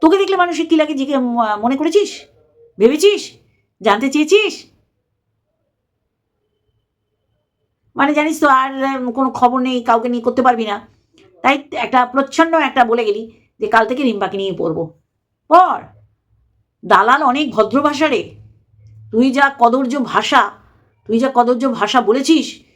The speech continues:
হ্যাঁ, না দেখে, নন্দাই নাঙ্গি, হুম, তারপরে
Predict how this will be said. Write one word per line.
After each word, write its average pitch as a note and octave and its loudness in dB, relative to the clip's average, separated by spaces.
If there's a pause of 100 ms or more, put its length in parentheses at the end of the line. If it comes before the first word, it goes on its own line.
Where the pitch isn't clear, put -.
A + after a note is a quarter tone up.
(240)
হ্যাঁ, C4 -2 (300)
না A3+ 4
দেখে, B3 0 (380)
নন্দাই A#3+ 0
নাঙ্গি, A#3+ -2 (180)
হুম, C4+ -2 (360)
তারপরে C4+ 0